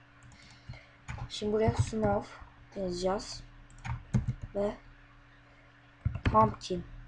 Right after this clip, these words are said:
yazacağız. Öncelikle bir de iron yazalım. Normalde I yazamazsınız ama videodayken ben nedense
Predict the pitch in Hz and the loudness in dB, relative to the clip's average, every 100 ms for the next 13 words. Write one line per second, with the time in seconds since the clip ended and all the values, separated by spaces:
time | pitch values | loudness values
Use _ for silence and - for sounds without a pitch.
0 | - - - 185 175 185 220 - - - | -20 -14 -4 -4 -2 -2 -2 -4 -14 -18
1 | - - - - - - - - - - | -20 -8 0 0 0 -10 -10 -10 -12 -12
2 | - - - - - - 233 220 196 - | -20 -20 -20 -20 -10 -2 0 4 2 4
3 | 214 247 - - - - - - - - | 2 2 -4 -6 -6 -12 -14 -18 -6 -2
4 | - 196 185 - - - - - - - | -2 -2 -6 -8 -18 -20 -20 -20 -20 -20
5 | - - - - - - - - - 196 | -20 -18 -14 -12 -12 -10 -6 -6 -4 -2
6 | 190 185 180 - - - - - - - | 0 0 2 0 0 -4 -6 -12 -20 -16
7 | - 196 185 185 202 240 - - - - | -10 -6 -4 0 0 -2 -12 -20 -20 -20
8 | - - - - - - - - 202 202 | -20 -20 -20 -20 -20 -18 -16 -6 2 6
9 | 202 196 190 - 196 196 190 196 190 - | 6 6 4 4 2 4 4 4 4 2
10 | 185 190 185 185 190 185 185 185 185 180 | 2 0 0 -2 -2 2 4 4 0 -6
11 | 180 175 180 180 180 - 190 | -6 -6 -6 -6 -6 -8 -10